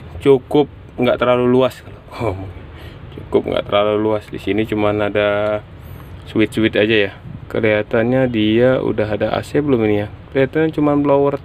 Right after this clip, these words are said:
tok kelihatannya. Iya kah?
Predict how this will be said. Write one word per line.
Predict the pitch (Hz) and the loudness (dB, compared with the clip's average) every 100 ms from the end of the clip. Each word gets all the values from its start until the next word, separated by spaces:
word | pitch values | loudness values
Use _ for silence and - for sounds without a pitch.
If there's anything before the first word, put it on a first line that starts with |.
| - - | -10 -6
tok | - - - | -6 -6 -14
kelihatannya. | - - 135 - - - - - - - - - - - - - - - - - - - - - | -14 -12 -12 -14 -16 -18 -18 -18 -20 -20 -18 -18 -18 -20 -18 -18 -18 -18 -18 -20 -18 -18 -16 -8
Iya | 120 95 - | -6 -6 -12
kah? | - - | -14 -14